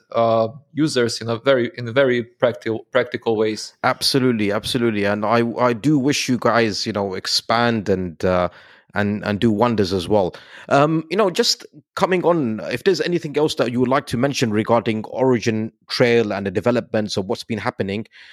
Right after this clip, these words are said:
Speaker 2: uh, if not, if there's anything that you would like to mention or close off with any final closing thoughts, I wanted to ask you a more general question.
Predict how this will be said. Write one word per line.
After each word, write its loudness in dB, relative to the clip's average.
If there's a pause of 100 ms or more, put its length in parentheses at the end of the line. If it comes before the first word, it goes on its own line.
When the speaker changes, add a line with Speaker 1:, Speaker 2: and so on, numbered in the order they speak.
(160)
Speaker 2:
uh, 2
if -4
not, 2
if -8
there's 2
anything 0
that 2
you 2
would 4
like 0
to -2
mention -2
or 0
close 2
off 0
with 2
any 2
final 2
closing 0
thoughts, -2
I 0
wanted 0
to -4
ask -4
you 0
a 0
more 2
general 0
question. -10